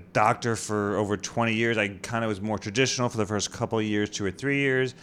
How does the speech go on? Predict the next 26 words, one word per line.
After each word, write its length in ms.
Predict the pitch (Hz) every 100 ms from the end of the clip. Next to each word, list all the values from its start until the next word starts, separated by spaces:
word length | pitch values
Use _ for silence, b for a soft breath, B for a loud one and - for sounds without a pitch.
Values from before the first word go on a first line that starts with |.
| B B -
Then 160 | 117
I 100 | 117
started 300 | 104 113 101
experiencing 480 | 101 - 110 101 101
headaches 340 | 104 101 92 95
on 60 |
my 160 | 90 123
own 340 | 135 131 127 -
and 720 | 101 101 101 101 98 98 101
realized 320 | 98 101 98 92
the 60 |
traditional 400 | 85 95 104 101
stuff 240 | 92 101 -
just 280 | 92 - - - -
didn't 260 | 110 95 104
work 420 | 127 127 127 120
and 200 | 95 92
had 200 | 95 92
more 100 | 98
side 220 | 92 98
effects 260 | 92 98 -
than 80 | 98
it 40 |
was 120 | 90
helping 320 | 113 110 120 113
me. 340 | 113 110